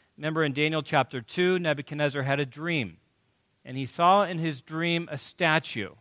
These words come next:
And Daniel interpreted that dream for him. And he made this point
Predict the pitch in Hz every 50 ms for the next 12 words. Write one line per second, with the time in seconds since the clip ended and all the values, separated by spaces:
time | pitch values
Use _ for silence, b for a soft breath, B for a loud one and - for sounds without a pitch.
0 | _ _ _ _ _ _ _ _ _ _ _ _ _ _ _ _ _ _ _ _
1 | _ 120 120 131 135 147 156 160 156 151 147 143 - - 180 156 156 170 147 151
2 | 143 131 139 143 127 131 - 143 151 156 160 143 - 139 117 120 113 101 95 98
3 | - _ _ _ _ 139 139 143 147 143 151 165 185 180 156 139 170 196 185 -
4 | - - - 185 190 180 165 131 -